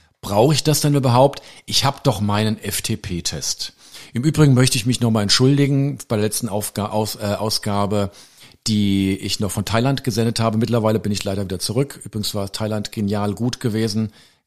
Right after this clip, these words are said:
Ähm, einfach eine super tolle Truppe, tolles Trainingslager. Aber heute war es jetzt ja auch ganz schön hier. Ähm, ja, der nahtlose Übergang in den Frühling hat gut funktioniert.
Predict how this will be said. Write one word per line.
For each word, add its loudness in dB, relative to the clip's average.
Ähm, -2
einfach -4
eine -18
super -2
tolle -2
Truppe, -4
tolles -4
Trainingslager. -4
Aber 4
heute 4
war 4
es 2
jetzt -6
ja -4
auch -4
ganz -6
schön 0
hier. -2
Ähm, -2
ja, -2
der -2
nahtlose -2
Übergang -2
in -4
den 0
Frühling -4
hat -6
gut -10
funktioniert. -6